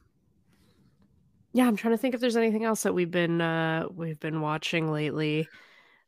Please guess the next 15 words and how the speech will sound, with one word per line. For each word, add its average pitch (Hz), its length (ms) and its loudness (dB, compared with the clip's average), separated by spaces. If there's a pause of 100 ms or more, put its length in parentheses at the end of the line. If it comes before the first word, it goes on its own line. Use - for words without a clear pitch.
(100)
Uh, 151 840 0 (1900)
not 202 200 8
really. 202 340 6
I 170 140 0
mean, 165 260 4
I - 120 0
already 165 160 2
talked 156 300 -2
to 170 40 -2
Matt 151 240 2
about 151 220 -2
this, 151 200 -4
but 147 160 -8
I 147 80 0
watched 143 500 -2